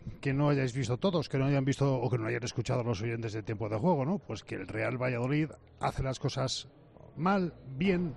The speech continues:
medio bien, medio mal, todo ello durante el mismo partido, pero que no le llega. Y no le llegó en Valencia, y no le llegó aquí contra el Mallorca, y no le ha llegado hoy contra el Atlético de Madrid, que de estar de repente a tiro de, de, de piedra de conseguir llevarse un punto,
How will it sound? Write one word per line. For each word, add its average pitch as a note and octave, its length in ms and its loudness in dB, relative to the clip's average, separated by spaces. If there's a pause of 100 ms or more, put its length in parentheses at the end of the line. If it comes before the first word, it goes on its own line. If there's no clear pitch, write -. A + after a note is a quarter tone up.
(160)
medio B2+ 260 0
bien, F3 320 4
medio C3 280 0
mal, F#3 300 2
todo E3 300 4
ello D#3+ 140 4
durante B2 300 2
el B2 80 -2
mismo D3 200 2
partido, E3 360 2
pero D3+ 160 4
que B2 100 0
no C3+ 80 2
le C#3+ 120 2
llega. A#2+ 260 -2 (720)
Y A2+ 80 -2
no C3+ 100 2
le D3 140 2
llegó D3 240 4
en D3 120 2
Valencia, G3 680 4
y C3+ 160 2
no C#3 180 4
le C3+ 160 2
llegó B2+ 240 2
aquí C3 200 0
contra B2+ 260 2
el B2 60 0
Mallorca, F3 680 4
y C3 140 -2
no C#3+ 140 2
le C#3 340 2
ha B2 80 2
llegado B2+ 380 0
hoy C3+ 100 4
contra A#2 300 0
el A2+ 60 0
Atlético B2 420 0
de A#2+ 80 0
Madrid, E3 320 4
que F3+ 80 4
de B2 100 4
estar C#3 260 2
de C3 120 0
repente C#3+ 560 4 (400)
a B2+ 100 2
tiro D3+ 260 2
de, C#3 600 4
de, C3 240 -6
de C3 160 0
piedra D3+ 320 2
de C3+ 80 2
conseguir C3 440 -2
llevarse C3+ 320 2
un C3+ 100 2
punto, D#3 360 4